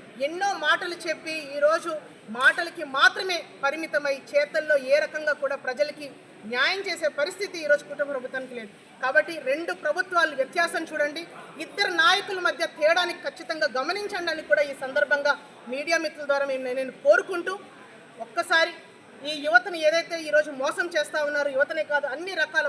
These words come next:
ప్రజల్ని మీరు మోసం చేస్తా ఉన్నారు. ఒక్క సంవత్సరంలోనే ఈ రోజు కూటమి ప్రభుత్వం యొక్క భాగోతం ఏంటనేది అందరికీ తెలిసింది. ఎట్టి పరిస్థితుల్లో దీన్ని ఎంకరేజ్ చేసే పరిస్థితి లేదు. దీనికి సరైనటువంటి, దీనికి తగిన మూల్యం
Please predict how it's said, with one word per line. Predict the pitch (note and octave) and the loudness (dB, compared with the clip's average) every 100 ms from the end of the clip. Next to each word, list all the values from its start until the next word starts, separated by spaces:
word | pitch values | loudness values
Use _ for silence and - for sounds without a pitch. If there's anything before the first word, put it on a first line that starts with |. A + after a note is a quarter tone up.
| - | 0
ప్రజల్ని | C4 D4+ D4 | -6 -4 -6
మీరు | C#4 B3 | -8 -8
మోసం | B3+ C#4+ C#4 | -6 -6 -4
చేస్తా | B3+ C#4 C4+ | -6 -6 -6
ఉన్నారు. | C4 C4 C#4+ - - - B3 | -4 -2 -4 -6 -16 -6 -4
ఒక్క | - E4+ | 0 0
సంవత్సరంలోనే | D#4 D#4+ E4 E4+ D#4+ D#4 D#4 C#4+ | 0 -2 -4 -2 0 2 0 -2
ఈ | C#4+ | 4
రోజు | D4+ E4+ E4+ C#4+ - - - | 4 4 -2 -6 -8 -20 -16
కూటమి | D4+ E4+ F#4 F4+ G4 | -6 -4 -2 -2 0
ప్రభుత్వం | D#4+ D4+ - D#4+ D#4 | 0 0 -2 -4 0
యొక్క | D4+ C#4+ B3+ | 2 2 2
భాగోతం | D4 F4+ F4+ E4+ | 2 2 0 -2
ఏంటనేది | D#4+ D4+ D4+ C#4 | -2 -2 -2 -2
అందరికీ | C#4+ D#4 D#4 - | 0 -2 -2 -6
తెలిసింది. | C#4 C#4+ D#4+ D#4+ F4+ - - - C4 | -6 -4 -6 -6 -10 -16 -20 -6 4
ఎట్టి | C#4+ F#4 E4+ | 4 4 0
పరిస్థితుల్లో | D#4 D#4+ F4 E4 D#4+ C#4+ | 0 -2 -6 0 2 2
దీన్ని | D4 C4+ | 0 -2
ఎంకరేజ్ | D4 D#4 D4+ | 0 -2 0
చేసే | D4+ D4 C#4 | 0 0 0
పరిస్థితి | D4 - D4+ D4 | -4 -6 2 4
లేదు. | C#4+ E4+ - - - C4+ | 4 0 -12 -18 -12 -6
దీనికి | D#4 D#4+ - | -4 -6 -4
సరైనటువంటి, | C#4 D4+ E4 D#4+ E4 D#4 C#4+ | 2 4 2 -2 -2 -4 -2
దీనికి | C#4+ C#4+ D4 | -8 0 0
తగిన | G4+ G4 D#4+ | 2 0 0
మూల్యం | F4 F4+ | 2 0